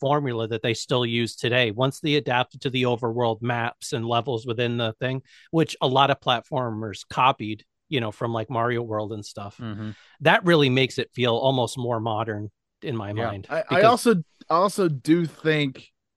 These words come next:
Speaker 3: that when compared to other classic Mario platformers, this one, and this is only slightly, it's, and it's not enough for me to hate on it, slightly feels a little more twitchy or floaty-ish kind of in a way.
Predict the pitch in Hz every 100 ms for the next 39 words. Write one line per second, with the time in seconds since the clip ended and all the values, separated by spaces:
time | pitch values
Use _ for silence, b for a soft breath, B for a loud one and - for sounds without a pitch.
0 | _ _ - 135 127 139 135 139 139 147
1 | 143 - - 135 139 135 120 110 - _
2 | _ _ _ _ _ 147 135 - 117 123
3 | 123 120 110 - 123 120 113 110 110 107
4 | 113 123 156 156 - - 127 120 110 104
5 | _ _ _ _ _ _ 131 151 156 151
6 | 165 165 - 135 131 117 95 90 104 120
7 | - 117 113 - 127 127 123 117 113 -
8 | 113 107 104 107 101 98 76 73 _ -
9 | - 147 131 127 135 127 117 110 107 _
10 | _ _ _ _ _ 120 123 123 120 113
11 | 101 - _ _ _ _ - - 156 160
12 | 196 180 156 - - 113 117 117 110 107
13 | 98 _ _ - 139 143 156 165 143 160
14 | - - 151 160 175 165 165 165 170 180